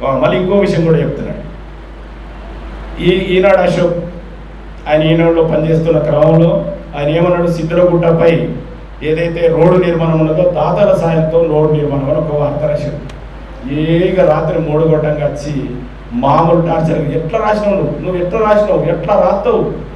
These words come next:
నేను కాంట్రాక్ట్ కా-, గవర్నమెంట్ నుంచి నేను ఫండ్స్ ఇస్తా అంటే నువ్వు ఇవి రాసినావు కాబట్టి నా నోట్లో మన్ను పోతున్నావు అని చెప్పి ఆయన బెదిరించి సతాంచి, సతాంచి చివరికి డైరెక్టర్లను, ఈనాడు డైరెక్టర్ల దగ్గరకు ఆయన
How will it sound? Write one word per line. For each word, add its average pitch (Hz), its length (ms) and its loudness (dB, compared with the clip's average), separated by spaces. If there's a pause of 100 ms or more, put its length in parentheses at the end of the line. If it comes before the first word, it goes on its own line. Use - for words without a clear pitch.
(180)
నేను 220 480 0 (100)
కాంట్రాక్ట్ 220 440 -2
కా-, 156 800 0
గవర్నమెంట్ 208 440 2
నుంచి 190 200 -6
నేను 180 200 -4 (260)
ఫండ్స్ 160 240 -2
ఇస్తా 196 280 0
అంటే 185 180 0
నువ్వు 185 240 -2
ఇవి 165 280 0
రాసినావు 190 340 0
కాబట్టి - 420 -2 (280)
నా 151 100 4
నోట్లో - 360 4
మన్ను 202 280 -2
పోతున్నావు 196 320 0
అని 185 140 0
చెప్పి 185 180 -6
ఆయన 170 160 -4
బెదిరించి 175 600 -6
సతాంచి, 165 580 -2
సతాంచి 175 480 -2
చివరికి 190 580 2 (680)
డైరెక్టర్లను, 180 880 4
ఈనాడు 185 320 2
డైరెక్టర్ల 180 460 2
దగ్గరకు 165 400 -4
ఆయన 165 220 -2